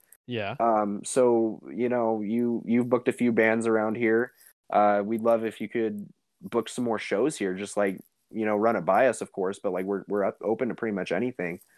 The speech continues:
Speaker 1: No way,
Speaker 2: But
Speaker 1: that's cool.
Speaker 2: yeah, so, uh, I was just like, and I didn't know, like, a lot of local bands at the time, but, like, I guess I was more ballsy and willing to just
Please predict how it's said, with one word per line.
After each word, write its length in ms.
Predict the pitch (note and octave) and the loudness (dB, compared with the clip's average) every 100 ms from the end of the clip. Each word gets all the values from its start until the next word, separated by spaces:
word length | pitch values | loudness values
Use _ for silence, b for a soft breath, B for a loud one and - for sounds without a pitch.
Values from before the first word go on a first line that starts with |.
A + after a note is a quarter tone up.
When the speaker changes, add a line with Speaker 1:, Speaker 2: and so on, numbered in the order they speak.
| - | -12
Speaker 1:
No 240 | E3 F#3+ G#3+ | -4 0 2
way, 260 | A3+ B3 | 2 2
Speaker 2:
But 20 | - | 2
Speaker 1:
that's 240 | E3 - | 2 -2
cool. 500 | - A#3 F#4 C3+ B2+ | -6 -4 -2 2 4
Speaker 2:
yeah, 440 | D3 D3+ B2+ A2 - | 6 6 4 2 -4
so, 840 | - D#3 C3+ C3 B2+ B2 A#2+ - | 0 4 6 6 4 2 -2 -6
uh, 680 | - B2 A#2+ A#2 A2+ G#2 G2 G#2 - | -4 2 4 4 2 0 -4 -6 0
I 100 | D3 | 2
was 160 | D#3 | 0
just 220 | D3 C#3+ | -2 -4
like, 440 | C#3 B2 A2+ _ - _ _ _ _ _ _ _ - | -2 -2 -4 _ -20 _ _ _ _ _ _ _ -8
and 220 | C3 C3 D2+ - _ - | -6 -6 -12 -20 _ -18
I 340 | - - C3+ | -14 -2 2
didn't 180 | F3 F3+ | 2 0
know, 120 | E3 | 0
like, 140 | C3+ A2 | 0 0
a 60 | |
lot 280 | G2+ G#2+ A#2 | 0 2 2
of 100 | G#2 | 0
local 260 | G2+ G2 G2 | -4 -6 -8
bands 260 | G2+ G2 | -8 -8
at 80 | F#2+ | -12
the 60 | F#2 | -8
time, 260 | G#2+ G#2 | -6 -4
but, 100 | G2+ | -4
like, 180 | G2+ G2+ | -4 -2
I 100 | G#2 | -4
guess 260 | G2+ B2 - | -2 -2 0
I 40 | |
was 140 | A#2+ A2 | -4 -4
more 220 | A#2 A2+ | -10 -14
ballsy 600 | G#2+ G#2+ G2 G#2 A2+ A#2+ | -14 -6 -2 -2 -4 -8
and 120 | G#2+ | -8
willing 280 | G#2 A2 A2+ | -8 -8 -8
to 60 | G#2 | -8
just 260 | G2+ F#2+ | -6 -8